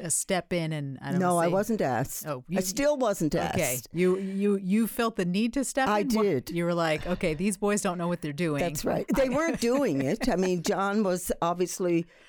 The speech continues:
Speaker 2: running a successful practice. The other person had a massive, uh, construction company and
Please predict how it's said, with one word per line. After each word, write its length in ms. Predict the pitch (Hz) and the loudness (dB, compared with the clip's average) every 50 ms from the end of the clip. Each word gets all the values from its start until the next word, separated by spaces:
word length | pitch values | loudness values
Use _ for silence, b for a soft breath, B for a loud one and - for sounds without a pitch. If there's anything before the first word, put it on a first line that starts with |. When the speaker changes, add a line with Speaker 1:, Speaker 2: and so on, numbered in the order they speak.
| B B B B B - | B B B B B -6
Speaker 2:
running 420 | 170 170 185 175 175 170 165 170 | -2 0 0 0 0 0 0 0
a 180 | 165 151 156 160 | 0 0 0 -2
successful 600 | 160 - 185 170 - - 175 160 - - - 160 147 | -2 -4 -6 -4 -2 -2 -2 -2 -2 -2 -4 -2 0
practice. 500 | - - - 160 160 160 - - 151 - | 2 2 2 2 0 0 -2 -4 -4 -2
The 120 | - 165 156 | 0 0 0
other 160 | 156 175 196 | 2 0 0
person 420 | 190 - - 170 165 - - 165 160 | 0 0 0 0 0 0 -2 -2 0
had 160 | 170 156 151 | 0 0 2
a 40 | 151 | 2
massive, 500 | 156 160 156 165 185 202 - 175 - - - - - | 2 2 2 2 0 0 -2 -6 -8 -10 -12 -6 -4
uh, 220 | 156 139 127 143 | -2 -2 -2 -2
construction 600 | - - 175 156 - - 165 160 - - - 170 151 | -2 -2 -2 -2 -2 -2 -4 -4 -4 -2 -4 -4 -2
company 440 | - 165 151 - - 151 151 147 | -2 -4 -4 -2 0 0 2 2
and 140 | 151 147 139 | 2 0 -2